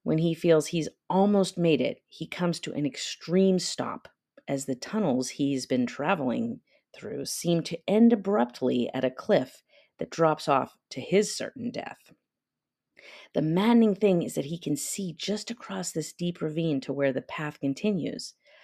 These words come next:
Oh, if only there was a little bridge across the expanse, he'd be there. He'd have the treasure and his father would be saved. Luckily,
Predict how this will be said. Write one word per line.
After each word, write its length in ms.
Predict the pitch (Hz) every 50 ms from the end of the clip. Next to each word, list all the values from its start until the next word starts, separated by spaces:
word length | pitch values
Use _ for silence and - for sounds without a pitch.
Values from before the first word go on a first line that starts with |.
| - - - _ _ _ _ _ -
Oh, 420 | 226 247 285 269 254 240 202 202
if 180 | 180 - - - _
only 280 | 240 254 269 254 233
there 140 | 208 185 175
was 140 | 160 151 147
a 60 | 143
little 340 | 147 175 208 285 302 262 226
bridge 300 | 190 190 196 180 151 147
across 420 | 147 139 - - 139 117 117 -
the 140 | - 131 127
expanse, 540 | 120 - - - - 123 123 120 120 120 -
he'd 360 | - - - - 170 160 -
be 160 | - 247 254
there. 480 | 233 269 349 440 381 233 127 117 - - _ _ _ _ _ _
He'd 340 | - - - 277 269 262 247
have 320 | 226 220 247 285 311 277
the 80 | 285 285
treasure 400 | - - 254 254 247 214 196 180
and 120 | 185 196
his 120 | 190 175 -
father 320 | - 196 202 220 220 226
would 200 | 214 220 233 208
be 100 | 226 208
saved. 560 | 196 - 240 285 370 311 202 - - - - - _ _ _ _ _ _ _ _ _ _ _ _ _ _ _ _ _
Luckily, 680 | - 143 156 220 240 240 - - - - - - -